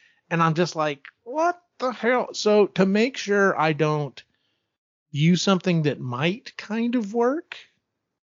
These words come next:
but not really, and then ship it off to China and have them make it and ship it back to me, and then go, "Oh, look, it doesn't work." <sighs> I have ordered them. They will be in tomorrow. I will be taking measurements, and I will be,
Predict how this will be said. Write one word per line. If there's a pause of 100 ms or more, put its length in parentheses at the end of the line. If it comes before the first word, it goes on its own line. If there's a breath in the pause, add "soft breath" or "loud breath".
(140)
but
not
really,
and
then
ship
it
off
to
China (320)
and
have
them
make
it
and
ship
it
back
to
me,
and
then
go,
"Oh,
look,
it (100)
doesn't
work." (880 soft breath)
<sighs>
I
have
ordered
them.
They
will
be
in
tomorrow.
I
will
be
taking
measurements,
and
I
will
be,